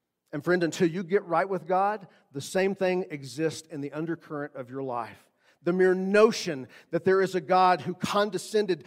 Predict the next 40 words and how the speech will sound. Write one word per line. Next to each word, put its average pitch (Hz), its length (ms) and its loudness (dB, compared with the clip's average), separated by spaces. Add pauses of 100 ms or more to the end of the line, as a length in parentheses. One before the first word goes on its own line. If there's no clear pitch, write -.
(200)
to 139 80 -4
clothe 214 340 4
himself 196 420 2
with 175 120 -6
flesh 180 380 0 (160)
and 175 140 -4
to 185 100 -2
die 185 340 6
in 202 200 0
your 196 120 2
place 185 540 0 (180)
leaves 196 340 -2
you 247 80 0
feeling 196 360 2
scandalized 160 1040 0 (320)
because 180 240 4
it - 140 -4
forces 240 520 0
you 208 120 -6
to 185 140 -6
recognize 175 800 -2 (160)
who 247 200 0
you 226 240 2
are, 160 300 4 (220)
your 180 200 0 (220)
unbelief, 214 680 4
and 180 120 -4
your 170 120 -2
need 190 480 -2 (200)
for 175 300 0
a 156 100 -10
Savior. 151 500 -2
Paul 147 440 -6 (180)
talks 151 240 -6
about 139 260 -4
this 147 200 -10
in 131 80 -12
First - 240 -12
Corinthians 135 480 -10
one. 127 320 -12